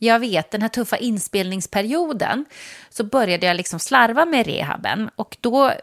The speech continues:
eh, fick jag också, varje inspelningsdag så fick jag gå till en kiropraktor som vi hade på plats där. Fick lite massage och han knäckte lite och så. Och det var bra. Och då, jag har ju både rehab för, eh, nacken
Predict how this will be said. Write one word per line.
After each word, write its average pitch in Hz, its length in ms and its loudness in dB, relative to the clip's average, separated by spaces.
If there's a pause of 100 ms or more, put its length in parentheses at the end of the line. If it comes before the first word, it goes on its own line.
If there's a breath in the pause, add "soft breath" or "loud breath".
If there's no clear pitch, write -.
eh, - 180 -4
fick - 340 -2
jag 196 140 4
också, - 260 0 (560)
varje 202 300 2
inspelningsdag 170 640 -2
så 175 120 -4
fick - 200 -8
jag 170 120 -2
gå 156 200 -2
till 156 320 -4
en 156 100 -2
kiropraktor 262 580 4 (560 loud breath)
som 214 180 -4
vi 220 60 2
hade 214 180 4
på 202 80 2
plats 226 340 2
där. 226 260 6
Fick 208 220 -4
lite 180 160 -6
massage 170 440 2
och 165 40 0
han 156 100 -2
knäckte - 300 -4
lite 143 220 -4
och - 80 -4
så. - 120 0
Och 156 200 4
det 240 100 4
var 226 100 6
bra. - 420 2
Och 196 140 -2
då, 240 340 6 (960 loud breath)
jag 220 240 4
har 226 80 8
ju 214 60 6
både 202 280 2
rehab 175 440 4
för, 170 340 4
eh, 170 220 4
nacken 233 760 0